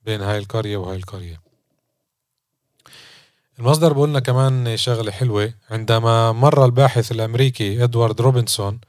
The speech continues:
وهو رجل دين مسيحي عاش بين السنوات ألف وسبعمية وأربعة وتسعين لألف وثمانمية وثلاثة وستين، وأحد أهم باحثي البلاد في القرن التاسع عشر، مر بصميل في أواسط القرن التاسع عشر،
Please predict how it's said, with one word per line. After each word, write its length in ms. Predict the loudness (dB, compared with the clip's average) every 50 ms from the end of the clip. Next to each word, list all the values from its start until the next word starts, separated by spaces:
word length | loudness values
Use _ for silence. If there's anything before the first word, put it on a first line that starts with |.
| _ _ _ _ _ _ _ _ _ _
وهو 320 | -2 0 2 2 4 4 4
رجل 320 | 4 4 2 2 0 0
دين 280 | 0 0 0 0 2 0
مسيحي 640 | -2 -4 -4 -4 -6 -6 -2 -2 -2 -2 -4 -8 -14 _ _ _ _ _ _ _ _ _ 0
عاش 240 | 0 2 2 2
بين 320 | 0 0 0 0 0 0 0
السنوات 500 | -2 -4 -2 -2 0 0 0 0 0 0
ألف 180 | -4 -4 -4
وسبعمية 540 | -6 -4 -4 -2 -4 -4 -2 -2 -2 0 0
وأربعة 320 | 0 -2 -2 -2 0 -2 -2
وتسعين 580 | -2 -4 -6 -6 -4 -2 -2 -2 -2 -4 -6 -16 _ _ _ _ _ _ _ _ _ -20 -20 _ _ _ _ -6
لألف 240 | -2 -2 0 0 0
وثمانمية 400 | 0 0 0 0 0 0 0 0
وثلاثة 280 | 0 0 -2 -2 -2 -2
وستين، 640 | -4 -4 -4 -6 -10 _ -4 0 2 2 2 0 -2 -6 _ _ _ _ _ _ _ _ -6
وأحد 480 | -4 0 2 2 0 0 0 -2 -2 -2
أهم 340 | -2 0 2 2 2 2 0
باحثي 440 | 0 0 0 -2 -6 -4 -2 -2 -2
البلاد 580 | -2 -2 -4 -2 2 4 4 4 2 0 -6 -20 _ _ _ _ _ _ _ _ _
في 120 | _ -12 -12
القرن 320 | -8 -2 -2 -2 -2 -2
التاسع 440 | -6 -4 -2 0 0 0 -2 -4 -4
عشر، 360 | -4 -4 -2 -2 -4 -4 -6 -12 -20 _ _ _ _ _ _ _ _ _ 0
مر 300 | 2 2 4 4 4 2
بصميل 560 | 2 0 -4 -4 -2 -2 2 2 2 2 2
في 180 | 0 -2 -2
أواسط 420 | 0 2 4 4 2 2 -2 -6 -8
القرن 320 | -6 0 0 0 0 0
التاسع 460 | -6 -4 -2 -2 0 0 0 -2 -2
عشر، 320 | -4 -4 -2 -2 -2 -2